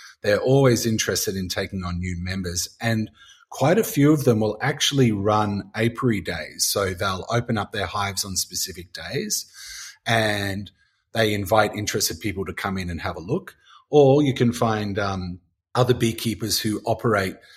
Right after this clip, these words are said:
beehive tours or beehive inspections. They're called lots of different things. And that way you actually get to go along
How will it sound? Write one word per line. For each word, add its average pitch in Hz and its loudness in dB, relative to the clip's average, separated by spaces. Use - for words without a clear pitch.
beehive 104 -2
tours 127 -2
or 98 -2
beehive 101 -2
inspections. 95 -4
They're 90 -8
called 98 -4
lots - -4
of 87 -10
different 92 -8
things. 87 -6
And 123 0
that 180 -2
way 185 4
you 180 4
actually 123 0
get 120 2
to 110 -4
go 110 2
along 98 -2